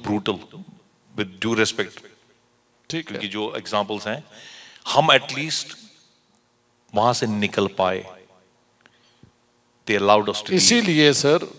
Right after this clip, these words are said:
Speaker 2: मैं, I was not daring, I call the expulsion of the Pandits as religious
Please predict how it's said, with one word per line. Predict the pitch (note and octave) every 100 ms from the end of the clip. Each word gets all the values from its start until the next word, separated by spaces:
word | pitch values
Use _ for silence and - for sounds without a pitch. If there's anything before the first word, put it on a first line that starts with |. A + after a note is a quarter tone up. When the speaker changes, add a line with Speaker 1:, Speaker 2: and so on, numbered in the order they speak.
| - - - - -
Speaker 2:
मैं, | D3 E3 E3 E3
I | D3+ D3+
was | C#3
not | D3 D3+ C3
daring, | C#3+ D3 C#3 A#2 -
I | D3+ E3+ -
call | E3 E3 E3+ - - - - _ _ _ C#3+
the | D#3+
expulsion | - - D#3+ D#3 - F3+ D#3+
of | D#3 A#2+ - - - _ _ -
the | D#3+ -
Pandits | D3 D3 D3+ - - - - - - _ _ -
as | C#3+ C#3 A#2 - - - - - -
religious | C#3 D3+ E3 E3